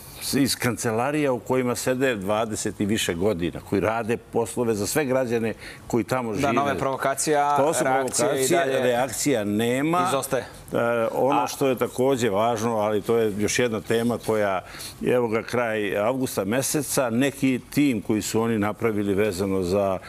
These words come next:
Speaker 1: sprovođenje izbora na severu Kosova i Metohije, onako kako oni pristupaju tome, govori da i od toga očigledno neće biti ništa.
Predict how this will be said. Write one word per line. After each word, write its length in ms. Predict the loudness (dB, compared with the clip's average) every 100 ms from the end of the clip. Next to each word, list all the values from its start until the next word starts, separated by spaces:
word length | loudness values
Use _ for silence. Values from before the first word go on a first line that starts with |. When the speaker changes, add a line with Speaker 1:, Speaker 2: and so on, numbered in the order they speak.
| -16
Speaker 1:
sprovođenje 480 | -6 -2 0 0 0
izbora 240 | 2 0 0
na 160 | -2
severu 800 | 0 0 2 2 2 2 2 0 0
Kosova 280 | -2 0
i 40 | -2
Metohije, 540 | 0 0 2 2 2 0
onako 440 | 0 0 -2 -4
kako 420 | -4 -4 0 2 2
oni 300 | 2 0 -4 -10 -16 -2
pristupaju 520 | -2 0 -2 0 0
tome, 280 | 2 0 0
govori 420 | 0 0 0 0
da 100 | 2
i 100 | 2
od 100 | 2
toga 320 | 0 0 0
očigledno 440 | -2 -2 -2 0 0
neće 240 | -2 -2
biti 220 | -4 0 0
ništa. 360 | 0 -2 -2